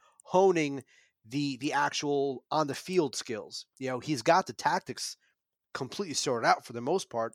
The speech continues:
at this point, 'cause again, he's got that rapport. He's got the history already with this team in that position. Now it's, okay, when you get that header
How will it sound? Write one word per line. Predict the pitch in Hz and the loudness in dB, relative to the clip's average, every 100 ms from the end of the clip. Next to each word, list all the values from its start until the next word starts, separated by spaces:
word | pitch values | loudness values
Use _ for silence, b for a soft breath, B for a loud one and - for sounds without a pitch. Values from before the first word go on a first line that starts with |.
| - | -10
at | 110 | -14
this | 113 | -12
point, | - 120 151 - b b - | -10 -8 -8 -10 b b -8
'cause | 131 | -2
again, | 156 156 101 | 4 4 2
he's | 127 123 | -12 -8
got | - 135 127 | 0 0 2
that | 135 131 - _ - | 2 0 -2 _ -12
rapport. | 135 - 185 120 | -8 0 2 2
He's | - | 0
got | 147 | -2
the | 143 | -2
history | - 180 - 143 | -2 -2 -2 -4
already | 127 120 117 104 - b b b | -2 -2 -4 -8 -14 b b b
with | 135 127 | -8 -6
this | 165 - | -8 -6
team | 139 127 | -6 -4
in | 123 | -4
that | 120 - | -4 -6
position. | 110 165 - 110 107 _ b b b | -2 -2 -2 -6 -14 _ b b b
Now | 120 160 185 175 | -2 4 6 6
it's, | 160 - - | 4 0 -4
okay, | 151 - 143 | -4 0 0
when | 120 123 | 0 -6
you | 123 | -2
get | 131 151 | 2 4
that | 170 143 | 4 4
header | 160 160 156 | 4 4 2